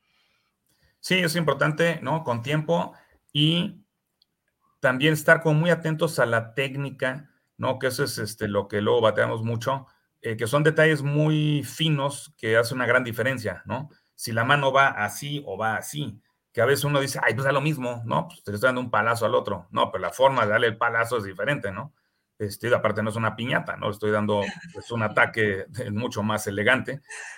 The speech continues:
Entonces, es muy importante saber cómo cambian las manos, ¿no? Este, cómo se, se, se hace la posición, cómo hago el giro, por dónde se prepara, si es por la derecha, por la izquierda.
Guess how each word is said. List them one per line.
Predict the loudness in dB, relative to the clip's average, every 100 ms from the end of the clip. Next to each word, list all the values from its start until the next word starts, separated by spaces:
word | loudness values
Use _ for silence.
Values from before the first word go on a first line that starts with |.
| -10
Entonces, | -8 2 2 2 0 0 -4 -10 _ _ _ -6
es | 2
muy | 2
importante | 2 2 2 2 2 -2 _
saber | 0 0 0
cómo | -2 0
cambian | 0 0 0
las | 0
manos, | 0 0 -2 -4
¿no? | -4 -2 -2
Este, | -6 -10 -8
cómo | -6 -4
se, | -4 -8 -8 -12 -14
se, | -12 -10 -12
se | -10 -4
hace | -4 -4
la | -6
posición, | -8 -12 -4 -2 0
cómo | 2
hago | 2 0
el |
giro, | -6 -4 0 0
por | 0 -2
dónde | 0 2 2 0
se | -2 -6
prepara, | -6 0 2 2
si | -2
es | -6
por | -4
la | -2
derecha, | 0 0 0
por | -6
la | -8
izquierda. | -2 0 2 0